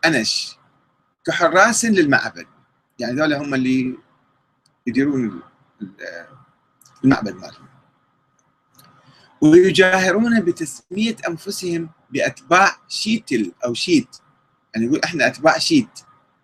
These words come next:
أو "أتباع شيتل"، يعني هو شيت نفسه، يعني ابن آدم.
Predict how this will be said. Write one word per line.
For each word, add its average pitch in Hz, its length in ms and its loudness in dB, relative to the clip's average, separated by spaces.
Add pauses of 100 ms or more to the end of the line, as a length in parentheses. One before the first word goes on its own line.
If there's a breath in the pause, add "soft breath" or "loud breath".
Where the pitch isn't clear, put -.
(120)
أو 113 100 0
"أتباع 127 280 2
شيتل"، 147 580 -2 (920)
يعني 107 180 -4
هو 117 120 0
شيت - 320 -4
نفسه، - 280 -16
يعني - 180 -18 (440)
ابن 117 240 0
آدم. 87 240 -14